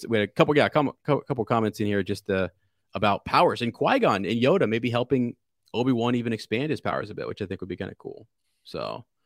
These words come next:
uh, yeah, I, I like that. I like that. So, I don't know. I think he's great. I think he's good. I think, uh, is,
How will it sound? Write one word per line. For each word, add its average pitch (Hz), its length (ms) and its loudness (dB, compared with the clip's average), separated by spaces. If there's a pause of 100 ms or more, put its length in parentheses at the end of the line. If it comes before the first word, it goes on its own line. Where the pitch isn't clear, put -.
(580)
uh, 95 520 0
yeah, 110 140 0 (220)
I, 101 80 -4
I 87 140 -2
like 101 220 -4
that. 73 200 -8 (100)
I 98 60 -10
like 95 200 -6
that. 76 240 -8
So, 101 280 -2 (560)
I - 60 4
don't 180 80 8
know. 156 160 8
I 151 80 2
think 208 120 2
he's 147 80 0
great. 147 240 4
I 143 60 -2
think 147 100 0
he's 117 120 -2
good. 147 340 4
I 120 100 0
think, - 260 -2
uh, 104 120 -6
is, 123 200 0